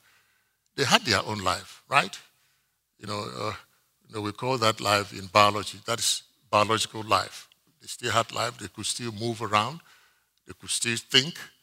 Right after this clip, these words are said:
But their thoughts, their thoughts were distorted. Their thoughts were distorted. They had a distorted view of God.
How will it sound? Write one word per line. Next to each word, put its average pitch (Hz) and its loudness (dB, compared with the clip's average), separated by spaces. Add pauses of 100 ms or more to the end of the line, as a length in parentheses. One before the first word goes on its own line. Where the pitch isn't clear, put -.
(760)
But 110 -6
their 107 6
thoughts, - -2
their 110 0
thoughts 127 -2
were 101 0
distorted. - -2 (1040)
Their - -6
thoughts - -4
were 107 -8
distorted. 113 -6
They 113 -2
had 117 8
a 113 -2
distorted 120 0
view 113 -4
of 104 -6
God. 98 -2